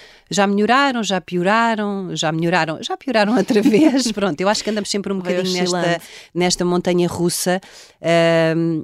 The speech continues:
Speaker 1: e tentamos que, de alguma forma, manter assim a cabeça fria, porque é importante. E é importante também não personalizar demasiado do, no trabalho.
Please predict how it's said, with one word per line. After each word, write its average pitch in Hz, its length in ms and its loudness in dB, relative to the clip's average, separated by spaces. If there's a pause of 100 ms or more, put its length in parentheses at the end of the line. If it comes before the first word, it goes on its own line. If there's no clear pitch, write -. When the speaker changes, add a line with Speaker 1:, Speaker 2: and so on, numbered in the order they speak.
Speaker 1:
e 170 140 -4
tentamos 170 600 0
que, 170 600 -2 (140)
de 151 180 -4
alguma 165 300 0
forma, 170 320 -2
manter 170 340 0
assim 175 200 0
a 170 40 2
cabeça 180 360 -2
fria, 139 360 -6
porque 151 260 -6
é 165 40 2
importante. 156 640 -2 (320)
E 170 100 -2
é 185 40 4
importante 196 320 -2
também 208 200 -2
não 214 160 -2
personalizar 196 840 -2
demasiado 175 560 0
do, 160 300 -8 (160)
no 160 140 0
trabalho. 135 440 -4